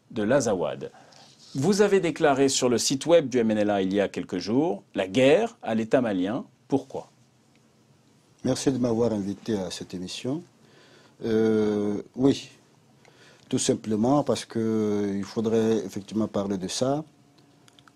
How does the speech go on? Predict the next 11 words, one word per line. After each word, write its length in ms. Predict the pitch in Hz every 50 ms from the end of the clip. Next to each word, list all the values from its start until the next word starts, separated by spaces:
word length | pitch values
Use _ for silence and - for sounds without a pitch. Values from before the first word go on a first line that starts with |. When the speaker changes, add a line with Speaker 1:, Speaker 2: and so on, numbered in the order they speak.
| _ -
Speaker 2:
après 420 | 104 107 104 - - 123 120 117
plusieurs 440 | 117 - 113 110 107 123 117 98 110
années. 300 | 135 147 156 123 101 98 95 - _ _ _ _ - - _ - - _ _ - - - - - - _ _ - -
Et, 600 | 113 113 110 107 107 104 101 101 98 98 - -
et 120 | - 107 104
surtout 960 | 98 - - - - - - - - - - - - 131 113 - - - 131 117
ces 140 | - 120 107
derniers 260 | 98 110 110 117 120
mois, 320 | 120 135 143 139 123 110
nous 180 | 107 104 101 101
avons 640 | 107 107 104 110 113 110 107 104 104 98 92 95